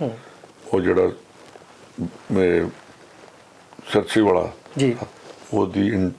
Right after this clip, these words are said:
Speaker 2: ਕਸਟੋਡੀਅਲ ਇੰਟਰੋਗੇਸ਼ਨ ਮੈਂ ਮੰਗੀ ਸੀ।
Speaker 1: ਹੂੰ।
Speaker 2: ਔਰ ਮੈਨੂੰ ਮਿਲ ਵੀ ਗਈ ਸੀ।
Speaker 1: ਹੂੰ।
Speaker 2: ਉਹ ਹਾਈ ਕੋਰਟ 'ਚ ਗਿਆ, ਹਾਈ ਕੋਰਟ ਨੇ ਕਿਹਾ ਜੇਲ੍ਹ 'ਚ ਉਹਨੂੰ ਇੰਟਰੋਗੇਟ ਕਰੋ। ਤੇ ਮੈਂ ਤੇ ਆਪਣੇ ਜਿੱਥੇ ਤੱਕ ਜੇ ਟਾਈਮ ਮਿਲ ਜਾਂਦਾ ਤੇ ਮੈਂ ਇਹ ਮਸਲੇ ਤੋਂ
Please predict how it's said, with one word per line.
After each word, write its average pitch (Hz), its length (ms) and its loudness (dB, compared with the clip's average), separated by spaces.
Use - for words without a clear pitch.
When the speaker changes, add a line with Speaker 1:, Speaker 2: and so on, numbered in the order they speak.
Speaker 2:
ਕਸਟੋਡੀਅਲ 98 600 0
ਇੰਟਰੋਗੇਸ਼ਨ 90 840 0
ਮੈਂ 87 260 2
ਮੰਗੀ 82 320 -4
ਸੀ। - 360 -14
Speaker 1:
ਹੂੰ। 117 200 -2
Speaker 2:
ਔਰ 110 120 4
ਮੈਨੂੰ 113 280 4
ਮਿਲ 101 220 6
ਵੀ 120 160 4
ਗਈ 101 200 2
ਸੀ। 82 220 -10
Speaker 1:
ਹੂੰ। 127 180 0
Speaker 2:
ਉਹ 104 140 6
ਹਾਈ 90 200 2
ਕੋਰਟ 92 240 0
'ਚ 113 100 2
ਗਿਆ, 113 280 4
ਹਾਈ 95 80 6
ਕੋਰਟ 95 200 0
ਨੇ 95 120 2
ਕਿਹਾ 98 140 2
ਜੇਲ੍ਹ 107 340 4
'ਚ 113 200 -2
ਉਹਨੂੰ 104 200 2
ਇੰਟਰੋਗੇਟ 90 540 0
ਕਰੋ। 92 300 0
ਤੇ 131 60 -2
ਮੈਂ 92 300 4
ਤੇ 107 120 2
ਆਪਣੇ 98 260 2
ਜਿੱਥੇ 98 280 2
ਤੱਕ 101 240 0
ਜੇ 98 140 2
ਟਾਈਮ 95 300 0
ਮਿਲ 92 140 2
ਜਾਂਦਾ 104 300 2
ਤੇ 101 60 -2
ਮੈਂ 95 500 2
ਇਹ 98 40 2
ਮਸਲੇ 92 420 0
ਤੋਂ 107 200 2